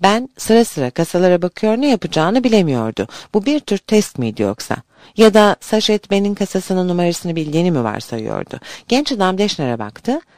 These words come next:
ama adam onun rahatsızlığını sezdiği halde, "Garip değil mi? Bir şey demedi." derken Ben anahtara tekrar baktı ve üstüne bir numaranın kakılmış olduğunu gördü. "Tabii, malum yerde. Teşekkür ederim." dedi. "Ben hazırım."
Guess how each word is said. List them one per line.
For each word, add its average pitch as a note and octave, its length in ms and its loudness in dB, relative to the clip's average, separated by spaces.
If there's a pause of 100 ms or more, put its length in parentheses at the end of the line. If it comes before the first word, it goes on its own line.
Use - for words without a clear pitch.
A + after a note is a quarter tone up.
(140)
ama D3+ 220 4
adam G3 420 2
onun A3 380 4
rahatsızlığını F3+ 640 -2
sezdiği E3 420 -2
halde, G#3 460 2 (340)
"Garip F#3 300 2
değil E4+ 140 2
mi? D3+ 240 0
Bir F3 60 -4
şey B3 240 -4
demedi." C3 420 -4 (260)
derken G3 440 2
Ben F#3 300 -2
anahtara E3+ 460 -2
tekrar G3+ 400 -6
baktı G#3+ 400 -2 (360)
ve F#3 200 6 (100)
üstüne A3 440 0
bir A3 120 2
numaranın F#3+ 680 0
kakılmış A#2+ 680 -4
olduğunu A#2+ 460 -4
gördü. A#3 400 4 (400)
"Tabii, D3+ 440 -2 (160)
malum F#3 400 4
yerde. G2 360 -8 (280)
Teşekkür G#3+ 420 2
ederim." A2+ 280 -2
dedi. A2+ 240 -8
"Ben D3+ 160 0
hazırım." B2 460 -8